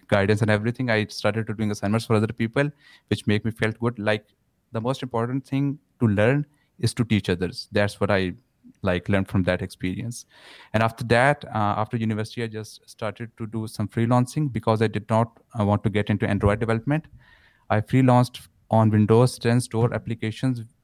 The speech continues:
like, which, which is really rare. There are no, like, real developers in the world for that platform at that time, and eventually no real jobs as well.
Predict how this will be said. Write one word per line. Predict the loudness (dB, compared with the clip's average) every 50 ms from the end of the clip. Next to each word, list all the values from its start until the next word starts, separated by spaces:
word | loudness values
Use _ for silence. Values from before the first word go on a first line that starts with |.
| _ _ _
like, | -6 -4 -4 -2 -4 -6 _ _ _ _ _ _ _ _ _ _ _ _ _ -6
which, | -6 -6 -6 -6 -16 -18 _ _ _ _ _ _ _ _ _ _ _ _ _
which | -10 -6 -4
is | -4 -6 -6 -14 -8
really | -6 -4 0 0 2 4 4 4
rare. | 4 2 2
There | 2 2 0
are | 2
no, | 2 0 0 -2 -2 -6
like, | -10 -8 -6 -6 -6 -6 -8 -6
real | -6 -6
developers | -6 -6 -6 -6 -8 -8 -8 -8 -10 -10 -10 _ _ _ _ _ _ -6
in | -6 -4
the | -2 -2 -2
world | -2 -2 -4 -4 -8 _ _ -6
for | -6 -6
that | -4 -2 0 0 0 0 0
platform | 0 2 2 2 0 0 2 2
at | 2 2 0
that | 0 0 0 -2 -4
time, | -6 -6 -6 -8 -12 -14 _ _ _ _ _ _ _ _ _ _ _ _ _ _ _ _ _ _
and | -2 0 2 2 2 0 -2 -4
eventually | 0 2 2 2 2 2 2 4
no | 4 6 4 4
real | 4 4 2 0
jobs | 0 0 0 0 0 -2
as | -6 -8 -6
well. | -6 -8 -8 -8